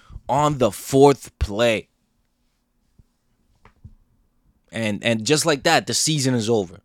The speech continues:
The season is over. The season is over for the New York Jets. Even though they came out with the win, they scored a walk-off, uh, punt return in O T. The defense, Jordan Whitehead, had three interceptions.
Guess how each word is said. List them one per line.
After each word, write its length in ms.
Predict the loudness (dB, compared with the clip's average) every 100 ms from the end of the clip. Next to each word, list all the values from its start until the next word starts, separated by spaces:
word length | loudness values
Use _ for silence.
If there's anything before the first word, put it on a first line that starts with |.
| _
The 140 | -4 0
season 500 | 0 2 2 4 4
is 180 | 4 6
over. 440 | 6 6 2 -14 _ _ _ _ _ _ _ _
The 100 | -6
season 540 | -4 -2 0 2 2 2
is 160 | 2
over 300 | 2 2 0
for 160 | -8 -6
the 100 | -4
New 140 | -4
York 160 | -6 -8
Jets. 320 | -12 -16 -20 _ -20 -20 -20 -20 -20 -8
Even 180 | -4 0
though 140 | 2 4
they 140 | 2
came 260 | 2 0 0
out 140 | 0
with 120 | 0
the 80 | 0
win, 360 | 2 2 0 -6 _ _ _ _ _ _ -20 -16 -8
they 80 |
scored 320 | -6 0 2 2
a 60 |
walk-off, 760 | 2 0 0 0 -2 -4 -10 -20 _ _ _ _ _ _
uh, 200 | -4 -4
punt 260 | -2 -4 -4
return 480 | -6 -4 -4 -6 -10 _ _ _ _ _ _ _
in 140 | -10
O 200 | -2 0
T. 380 | 0 -2 -2 -4 _ _ _ _ _ _ _ _ -20 -20 -20 _ _ _ _ _ _ _ _ -20 -20 _ _ _ _ _ _ _ _
The 80 | -14
defense, 640 | -6 -6 -2 -2 -2 -4
Jordan 440 | 0 2 2 0
Whitehead, 520 | 0 0 2 0 0 -4
had 240 | -10 -6
three 160 | -2 0
interceptions. 880 | 0 0 2 0 0 -8 -8 -14